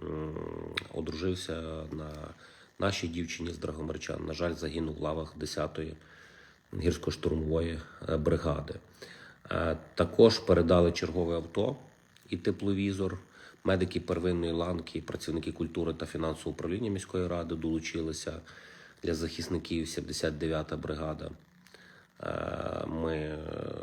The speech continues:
саме для них, е, передали. Е, в залишку є ще кошти, і ми теж, е, ще один позашляховик, е, хочемо придбати для наших військових, тому працюємо в цьому напрямку.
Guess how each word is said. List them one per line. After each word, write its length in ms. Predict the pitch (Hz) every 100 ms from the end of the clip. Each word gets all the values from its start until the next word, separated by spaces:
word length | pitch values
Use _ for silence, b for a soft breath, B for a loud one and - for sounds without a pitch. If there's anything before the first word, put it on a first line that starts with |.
| - - - - - -
саме 400 | - 78 78 76
для 180 | 78 78
них, 380 | 78 - -
е, 120 | 50 50 - - 50 50 50 50 - -
передали. 580 | 82 78 78 92 113 113 - B B B B B B B -
Е, 100 | - -
в 40 |
залишку 480 | 82 98 95 - 90
є 140 | 80
ще 200 | 78 -
кошти, 500 | 90 - 113 - 98 90 - - -
і 120 | 85 82
ми 160 | 82
теж, 420 | 82 92 95 -
е, 260 | 87 85 87
ще 220 | - -
один 240 | 85 80 82
позашляховик, 1000 | 82 82 - 82 82 - 82 82 85 - B B B B
е, 120 | - 78
хочемо 400 | - 85 82 80
придбати 500 | 78 78 80 78 80
для 120 | 80
наших 360 | 80 78 80
військових, 480 | 78 76 - 82 78 -
тому 260 | 80 92
працюємо 580 | 90 - 87 82 85 82 80
в 40 |
цьому 240 | 82 80 -
напрямку. 580 | - - - - -